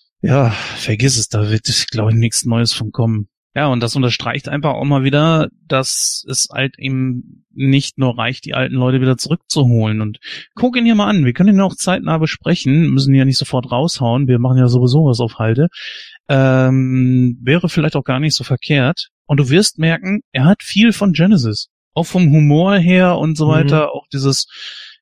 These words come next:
Speaker 1: dieses Leichtfüßige da drin, aber auch viel, viel Quatsch. Ich sag ja nur alleine, dass der Terminator den Schwarzenegger da spielt, ein Familienvater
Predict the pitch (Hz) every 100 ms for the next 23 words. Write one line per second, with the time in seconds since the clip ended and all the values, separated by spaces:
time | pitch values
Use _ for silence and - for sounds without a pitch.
0 | - 139 131 131 - - 135 139 220 -
1 | - 202 196 - 175 170 160 151 147 170
2 | 165 165 156 139 147 170 - - 220 220
3 | 196 - 196 180 - - 170 - - -
4 | 143 - 175 151 143 165 143 143 170 160
5 | 147 147 143 139 - 156 160 156 156 156
6 | 139 139 139 - 131 139 135 131 127 123
7 | 113 - 123 147 - _ _ _ - 123
8 | 139 139 208 294 - 123 104 113